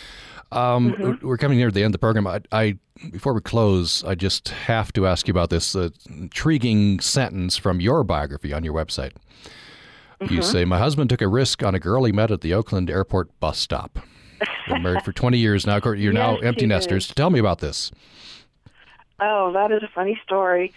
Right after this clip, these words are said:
Speaker 2: I was on my way home, um, on New Year's Day from Christmas in Arizona, and I had a horrible flight, and the girl in back of me threw up on me, and I got, had it on the back of my coat,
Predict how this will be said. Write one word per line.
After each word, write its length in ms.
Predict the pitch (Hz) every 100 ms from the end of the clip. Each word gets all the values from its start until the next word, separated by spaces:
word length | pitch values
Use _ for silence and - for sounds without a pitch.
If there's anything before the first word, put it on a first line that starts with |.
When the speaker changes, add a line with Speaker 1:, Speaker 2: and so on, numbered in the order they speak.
| - - - -
Speaker 2:
I 140 | 190
was 160 | 202 196 -
on 180 | 196 208
my 140 | 214
way 200 | 220 220
home, 520 | 202 202 196 190 196 - -
um, 400 | 180 175 175 170
on 240 | - 170 175
New 100 | 190
Year's 280 | 202 202 -
Day 400 | 175 170 170 170 _ _ _ _ _ _ -
from 420 | 185 185 175 175 175 175 - - _ _ _ -
Christmas 400 | - - - 196 -
in 80 | 185
Arizona, 560 | 185 180 160 151 156 - _ _ - - - _
and 320 | - 165 165 - 170
I 60 |
had 180 | - 156
a 40 |
horrible 380 | 170 202 214 220 -
flight, 320 | 185 180 170 - _ -
and 360 | 160 160 156 -
the 60 | 160
girl 340 | 180 180 185
in 140 | -
back 240 | 170 170 175
of 140 | 175
me 260 | 170 165 170 - - - -
threw 240 | 208 220
up 160 | 214 214
on 200 | 185 180
me, 340 | 175 170 190 _ _ _ - - 175
and 260 | 170 165 -
I 120 | 170
got, 180 | 127 -
had 200 | - 190
it 60 | 185
on 140 | 170
the 60 | 170
back 200 | 165 -
of 60 |
my 140 | 180 180
coat, 500 | - 160 160 165